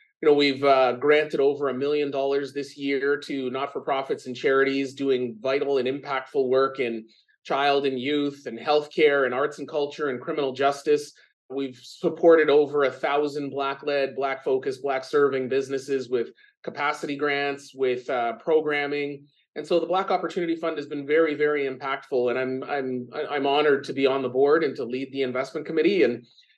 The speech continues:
you know, we, we started a lending strategy that provides capital to Black entrepreneurs that have been denied by traditional financial institutions.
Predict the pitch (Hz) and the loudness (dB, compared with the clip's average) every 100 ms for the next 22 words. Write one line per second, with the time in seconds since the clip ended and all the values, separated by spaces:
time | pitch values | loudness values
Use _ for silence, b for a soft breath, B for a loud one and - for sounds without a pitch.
0 | _ 175 151 143 139 139 135 - 156 147 | _ 2 4 4 0 -2 -6 -2 0 0
1 | 131 120 139 165 165 165 165 156 165 180 | 0 -2 -2 -2 -4 -2 -2 0 -2 -4
2 | 180 147 151 139 143 135 127 - 147 139 | -4 -4 -4 -2 0 0 -4 -10 -8 -4
3 | 156 143 143 151 127 131 139 147 139 131 | 0 0 -2 -8 -6 -4 -4 -4 -8 -8
4 | 135 135 147 139 127 123 120 123 127 135 | -2 0 0 0 -4 -4 -6 -4 -2 -2
5 | 131 127 120 120 131 135 139 139 143 143 | -2 -4 -2 -2 -2 -2 -6 -4 -2 -2
6 | 143 139 139 - 151 165 185 190 | -4 -4 -6 -10 -8 -4 -4 -4